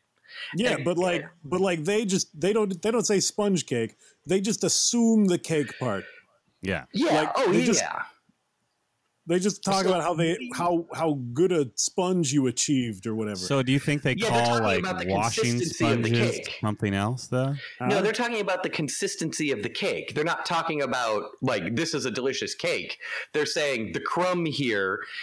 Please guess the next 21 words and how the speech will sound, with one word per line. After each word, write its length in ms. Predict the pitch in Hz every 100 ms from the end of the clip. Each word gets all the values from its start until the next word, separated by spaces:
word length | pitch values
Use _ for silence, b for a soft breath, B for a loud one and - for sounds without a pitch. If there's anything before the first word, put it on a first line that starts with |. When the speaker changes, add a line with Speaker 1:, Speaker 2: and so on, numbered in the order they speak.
| B _
Speaker 2:
is 460 | 151 139 120 - - _ -
elastic 640 | 131 120 127 - 160 - 139
and 180 | 127
i-, 240 | 117 123 101
the 120 | 127
exact 340 | 120 127 123
right 180 | 127 117
tightness 420 | - 151 - 95
that 120 | - 101
you 100 | 90
would 120 | 85
want. 240 | 82 67 - _ _ B B B -
Speaker 3:
They 100 | 101
use 280 | 120 123 151
it 120 | 143
to 100 | -
refer 240 | 104 - 107
to 100 | 101
a 40 |
specific 560 | 87 - - 110 107 107
kind 560 | - 101 101 101 104